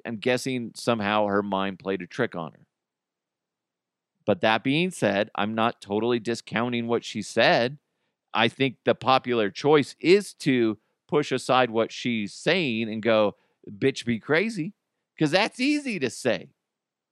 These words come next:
But, but <laughs> you ne-, you never know. You never know, I guess. The,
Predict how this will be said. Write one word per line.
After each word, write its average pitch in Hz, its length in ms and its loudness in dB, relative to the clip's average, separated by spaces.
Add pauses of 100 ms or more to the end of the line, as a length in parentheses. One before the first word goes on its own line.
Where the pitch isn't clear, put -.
(380)
But, 269 440 0 (1400)
but 247 420 4 (380)
<laughs> - 320 -6
you 156 220 0
ne-, 165 320 2
you 135 140 0
never 196 280 -2
know. 294 340 2 (500)
You 117 100 -6
never 233 280 4
know, 185 200 4
I 98 140 0
guess. - 300 -10 (640)
The, 104 200 -2